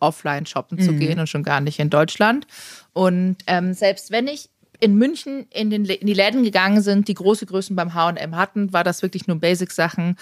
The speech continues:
Speaker 1: Und ich dachte mir, okay, was soll ich jetzt ein weißes T-Shirt im Laden
Speaker 2: Ja.
Speaker 1: kaufen? Klar, wenn man jetzt gerade eins braucht, das ist schwierig. Ähm, da gibt's aber mittlerweile ganz, ganz andere Läden, die <laughs> auch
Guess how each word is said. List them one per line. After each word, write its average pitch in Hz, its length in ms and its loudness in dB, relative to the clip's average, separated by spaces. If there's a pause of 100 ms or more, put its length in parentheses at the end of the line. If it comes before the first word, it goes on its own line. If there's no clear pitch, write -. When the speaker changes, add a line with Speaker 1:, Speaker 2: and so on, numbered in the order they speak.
(320)
Speaker 1:
Und 165 140 2
ich 165 80 2
dachte 170 240 -2
mir, 165 80 2
okay, 156 240 -2
was 175 160 0
soll 190 140 2
ich 180 80 -4
jetzt - 140 -16
ein 165 60 -6
weißes 156 280 -2
T-Shirt 160 300 -6
im 151 100 -4
Laden 135 240 0
Speaker 2:
Ja. 170 80 -4
Speaker 1:
kaufen? - 360 -8
Klar, 214 260 2
wenn 202 100 4
man 196 140 4
jetzt 185 180 -2
gerade 180 260 0
eins 165 220 -2
braucht, 220 340 2
das 180 120 -10
ist 175 120 -14
schwierig. 247 400 -4 (500)
Ähm, 196 460 0
da 196 100 0
gibt's 220 220 -4
aber 208 120 0
mittlerweile 175 420 0
ganz, 285 260 -2
ganz 220 220 -2
andere 202 320 -2
Läden, 185 260 -2
die 170 160 -4
<laughs> - 0 -
auch 220 120 2